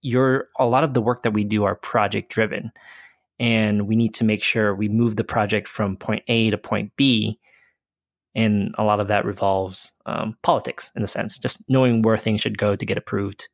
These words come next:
and communicated. And then with all of that said, uh, one of the things that I do a lot,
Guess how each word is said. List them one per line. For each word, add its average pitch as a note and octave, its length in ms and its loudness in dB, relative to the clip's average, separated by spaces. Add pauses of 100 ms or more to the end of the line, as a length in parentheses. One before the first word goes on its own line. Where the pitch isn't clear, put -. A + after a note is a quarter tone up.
(100)
and G#2+ 160 -6
communicated. A2 640 -10 (460)
And B2+ 140 2
then B2 60 4
with B2+ 200 2
all E3 240 4
of D3+ 80 -2
that B2 220 2
said, G#2+ 500 0 (220)
uh, A2 220 0
one A#2 180 2
of A#2+ 80 2
the A2 80 0
things G#2+ 760 0
that A2+ 180 0
I G#2+ 80 2
do G#2+ 320 0
a G#2 160 -2
lot, G#2+ 640 0